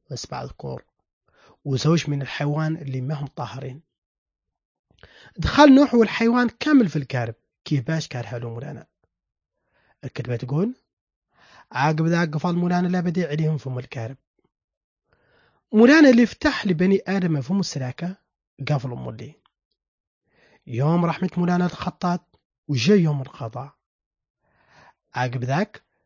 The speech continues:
شيروا البروقة ودندن الرعد وزلزل الأرض وبطت السحاب متينة حتى سبت طوفان الماء. هربت الناس كاملة شركتي. ذوك اللي كانوا يجوقوا في نوح وينكروا كلام مولانا،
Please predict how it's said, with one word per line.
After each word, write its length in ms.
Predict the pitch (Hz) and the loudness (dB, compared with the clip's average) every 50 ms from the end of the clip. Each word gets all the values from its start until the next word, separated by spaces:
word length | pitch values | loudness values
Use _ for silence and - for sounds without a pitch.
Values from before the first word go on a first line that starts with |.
| _ _ | _ _
شيروا 460 | - - - 220 233 233 220 208 180 | -8 -2 4 8 8 8 8 8 6
البروقة 540 | 151 131 - 139 147 151 139 180 185 196 196 _ _ _ _ _ _ _ _ _ | 4 2 0 -2 -2 0 0 0 -2 -2 -4 _ _ _ _ _ _ _ _ _
ودندن 500 | - 120 107 - 135 131 123 139 139 135 | -14 -12 -8 -6 -4 -4 -4 -4 -4 -6
الرعد 340 | 123 123 131 - 156 180 185 _ _ _ _ _ _ _ _ _ _ _ _ _ | -6 -8 -10 -8 -6 -6 -8 _ _ _ _ _ _ _ _ _ _ _ _ _
وزلزل 420 | - 123 107 123 135 131 117 135 143 | -10 -8 -4 -2 -4 -2 -2 -2 -4
الأرض 300 | 139 143 156 175 196 - _ - _ _ _ _ _ _ _ _ - | -2 -2 -4 -4 -6 -8 _ -20 _ _ _ _ _ _ _ _ -6
وبطت 340 | 147 147 135 196 226 - - | -4 0 6 6 6 6 6
السحاب 540 | 165 - - - - - - 190 175 - 160 | -2 -2 -2 -10 -10 -4 -4 -4 -2 -2 -4
متينة 460 | 143 - _ - - 277 262 226 190 | -6 -6 _ -2 2 4 4 4 4
حتى 460 | - - - 143 _ _ - 107 95 _ _ _ _ _ _ _ _ _ _ _ _ _ - | 0 -4 -10 -12 _ _ -16 -16 -16 _ _ _ _ _ _ _ _ _ _ _ _ _ -12
سبت 480 | - - - 143 131 117 151 156 - _ _ | -8 -4 -4 -4 -4 -2 -4 -6 -8 _ _
طوفان 340 | - 127 113 110 123 117 120 | -10 -10 -8 -8 -8 -10 -10
الماء. 280 | 113 120 123 123 - _ _ _ _ _ _ _ _ _ _ _ _ _ _ _ _ _ _ _ _ - - - - | -12 -12 -14 -16 -18 _ _ _ _ _ _ _ _ _ _ _ _ _ _ _ _ _ _ _ _ -20 -20 -14 -8
هربت 440 | 160 127 185 269 285 - - - 240 | -4 0 2 2 2 0 -2 -2 0
الناس 300 | 240 247 277 277 - - | 0 2 2 0 -2 -4
كاملة 340 | _ - - 294 269 233 190 | _ -4 -2 0 0 0 0
شركتي. 640 | - - 170 143 131 - - - 143 127 143 156 _ _ _ _ _ _ _ _ _ _ _ _ _ _ _ _ _ _ _ _ - | 0 -2 -6 -6 -8 -12 -14 -14 -14 -14 -14 -18 _ _ _ _ _ _ _ _ _ _ _ _ _ _ _ _ _ _ _ _ -12
ذوك 280 | 120 123 143 147 - 160 | -8 -6 -6 -4 -2 0
اللي 120 | 160 165 | -2 -2
كانوا 280 | 160 - 175 175 175 175 | 0 0 0 2 2 2
يجوقوا 380 | 160 156 175 180 - - 180 | 2 2 0 -2 -2 -4 -6
في 100 | - 180 | -4 -2
نوح 400 | 185 180 180 170 - - _ _ _ _ _ _ - | -4 -4 -4 -6 -10 -18 _ _ _ _ _ _ -2
وينكروا 500 | 165 170 185 208 254 240 - - 190 185 | 2 4 6 6 4 4 2 -2 -4 -4
كلام 300 | - - 180 185 180 165 | -4 -4 -2 -2 -2 -2
مولانا، 400 | 147 151 160 156 160 170 170 | -2 -2 -4 -4 -4 -6 -8